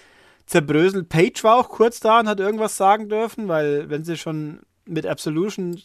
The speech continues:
wenn sie schon nicht mehr kämpfen kann, dann lassen wir sie wenigstens zwei Sätze sagen. Aber auch das war sehr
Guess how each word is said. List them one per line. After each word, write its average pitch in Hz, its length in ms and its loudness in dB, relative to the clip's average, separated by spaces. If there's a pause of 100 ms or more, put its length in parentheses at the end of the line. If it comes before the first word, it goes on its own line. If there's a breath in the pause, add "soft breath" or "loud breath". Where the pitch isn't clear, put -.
wenn 160 320 -8
sie 165 100 -6
schon 160 140 -6
nicht 165 180 -6
mehr 151 140 -2
kämpfen 180 320 -6
kann, 175 160 -4
dann 160 140 -4
lassen 156 180 -6
wir 160 60 -8
sie 151 160 -10
wenigstens 151 260 -10
zwei 139 200 -2
Sätze 156 260 -6
sagen. 139 240 0
Aber 147 160 4
auch 139 100 0
das - 220 -6
war 160 120 0
sehr 139 300 0